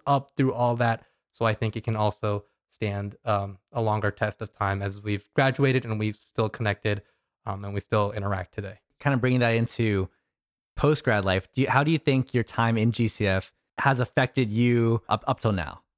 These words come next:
Speaker 1: I th-, definitely think it does affect kind of the way that people act with each other,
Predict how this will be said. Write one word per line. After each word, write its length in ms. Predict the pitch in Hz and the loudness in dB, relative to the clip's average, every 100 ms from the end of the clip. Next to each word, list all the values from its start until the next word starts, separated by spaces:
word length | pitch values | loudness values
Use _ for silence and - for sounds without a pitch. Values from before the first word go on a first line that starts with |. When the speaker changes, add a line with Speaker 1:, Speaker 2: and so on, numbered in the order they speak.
| _ | _
Speaker 1:
I 140 | 180 165 | 2 4
th-, 240 | 208 180 | 2 2
definitely 340 | 175 175 214 | 2 4 2
think 260 | 160 175 170 | 4 2 2
it 180 | 151 127 | 0 2
does 540 | 147 143 143 131 120 - _ _ - | 4 6 6 2 -2 -12 _ _ 0
affect 580 | 139 - 151 156 _ - - _ _ | 2 4 2 2 _ -20 -20 _ _
kind 180 | - 135 | 2 2
of 120 | 127 | 4
the 100 | 127 | 4
way 280 | 127 127 131 | 6 6 6
that 160 | 120 113 | 4 2
people 720 | 131 117 123 117 113 117 - | 2 2 4 4 4 2 0
act 340 | 139 123 - - | 2 2 2 0
with 140 | 127 | 0
each 260 | - 113 - | 2 0 4
other, 400 | 135 143 147 139 | 4 6 4 0